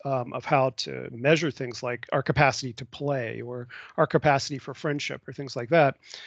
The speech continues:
But it is, uh, possible to talk about it in particular circumstances. And, and we already are doing it in some circumstances, like with, um, the measurement of health outcomes.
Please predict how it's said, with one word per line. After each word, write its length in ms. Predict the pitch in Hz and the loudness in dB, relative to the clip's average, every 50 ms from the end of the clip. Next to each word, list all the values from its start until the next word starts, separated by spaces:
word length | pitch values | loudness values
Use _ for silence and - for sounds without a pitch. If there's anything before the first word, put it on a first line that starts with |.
| - - - - | -18 -20 6 8
But 160 | 190 190 180 | 10 10 12
it 100 | 180 175 | 10 10
is, 320 | 226 240 214 - - - - 180 | 10 8 6 4 -2 -2 0 4
uh, 260 | 160 156 151 147 139 | 4 6 6 4 4
possible 540 | - - 170 156 156 - 139 135 139 135 - | 4 4 6 6 6 4 0 -6 -8 -8 -6
to 120 | - 143 | -8 -8
talk 320 | - - 151 139 131 - | -4 -2 -2 -2 -2 -2
about 300 | 139 127 135 135 135 127 | -6 -4 -2 -2 -2 -2
it 140 | 131 131 127 | -4 -6 -6
in 180 | 135 123 123 120 | -6 -8 -8 -10
particular 480 | - 147 127 156 143 - 151 131 135 | -12 -4 -2 -2 -2 -2 -4 -6 -6
circumstances. 920 | - - 233 220 - 180 139 123 - 143 127 123 120 - 127 123 117 - - - - - - - - 233 | -2 -2 -2 0 0 -2 -2 -2 -2 -4 -4 -6 -8 -8 -10 -10 -10 -10 -14 -14 -18 -18 -18 2 4 6
And, 160 | 233 254 - | 6 6 6
and 240 | - 226 240 233 208 | 6 6 4 4 0
we 240 | - 233 226 233 262 | -2 2 6 6 6
already 400 | 294 339 320 294 247 220 208 180 | 6 6 6 6 6 6 8 6
are 60 | 160 | 6
doing 260 | 143 190 190 202 202 | 6 6 6 6 8
it 140 | 175 160 143 | 6 6 4
in 100 | 147 135 | 2 0
some 180 | - 208 208 160 | 0 0 0 0
circumstances, 600 | - 147 127 131 - - 139 127 131 131 113 143 | -2 -4 -6 -6 -6 -8 -8 -8 -8 -8 -2 0
like 240 | 147 139 135 - | 0 0 0 0
with, 320 | 147 147 143 135 - - - | 0 0 0 0 -4 -8 -8
um, 360 | 135 131 131 127 123 - 139 151 | -6 -4 -4 -6 -6 -10 -6 -6
the 80 | 143 | -2
measurement 500 | 135 147 151 151 - 160 147 139 135 123 | 2 4 4 4 4 2 -2 -2 -4 -4
of 80 | 120 - | -2 0
health 240 | - 196 185 - 143 | 2 2 2 2 -2
outcomes. 480 | 117 110 - - 117 117 135 - - | -6 -6 -6 -10 -12 -12 -12 -14 -16